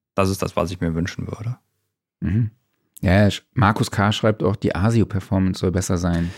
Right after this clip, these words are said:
Speaker 1: Soll besser
Speaker 2: Beziehungsweise
Speaker 1: sein.
Speaker 2: stabiler.
Speaker 1: Hat man gelesen. Ich vermute, das hat jetzt auch damit, äh, zu tun, dass halt wirklich gesagt wurde, yo,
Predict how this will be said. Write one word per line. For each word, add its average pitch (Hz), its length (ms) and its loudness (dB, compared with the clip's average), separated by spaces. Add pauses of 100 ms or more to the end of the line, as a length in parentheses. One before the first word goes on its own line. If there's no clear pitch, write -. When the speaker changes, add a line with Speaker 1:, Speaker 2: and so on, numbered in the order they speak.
(100)
Speaker 1:
Soll 110 220 4
besser 107 220 4
Speaker 2:
Beziehungsweise 92 160 4
Speaker 1:
sein. 90 80 2
Speaker 2:
stabiler. 113 640 0
Speaker 1:
Hat - 180 -2
man 113 460 2
gelesen. 127 520 2
Ich - 80 -10
vermute, 123 320 2
das 110 120 -2
hat 107 140 0
jetzt 98 100 -2
auch 101 120 -2
damit, 101 240 0
äh, 95 520 -2
zu - 120 -6
tun, 107 180 0
dass 92 120 0
halt 95 120 -4
wirklich 101 240 -4
gesagt 98 340 0
wurde, 95 180 0
yo, 107 280 0